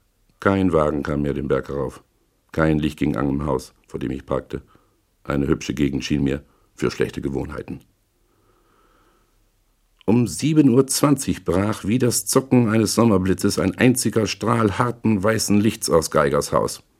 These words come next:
Als die Dunkelheit es wieder einhüllte und verschlang, echote ein dünner, heller Schrei heraus und verlor sich in den regendurchtränkten Bäumen.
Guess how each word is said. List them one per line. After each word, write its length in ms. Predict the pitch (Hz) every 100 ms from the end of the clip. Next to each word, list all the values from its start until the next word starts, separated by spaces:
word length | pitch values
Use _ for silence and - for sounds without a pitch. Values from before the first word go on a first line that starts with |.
| _ _ _ _ _ _ _ _ _ _ _ _ _ _ _ -
Als 160 | 82
die 100 | 85
Dunkelheit 380 | 87 107 104 101
es 140 | 98
wieder 180 | 101 98
einhüllte 460 | 101 123 117 123 113
und 100 | 101
verschlang, 480 | 104 - 117 127 123 - - _ _
echote 440 | 110 - 127 - 101
ein 160 | 98
dünner, 300 | 107 127 117
heller 320 | 113 127 123
Schrei 340 | - - 127 87
heraus 460 | 87 90 95 95 - - - -
und 100 | 82
verlor 340 | - 90 104 107
sich 160 | 101
in 60 | 104
den 140 | 85
regendurchtränkten 800 | 85 98 95 92 92 101 92 101
Bäumen. 380 | 95 78 62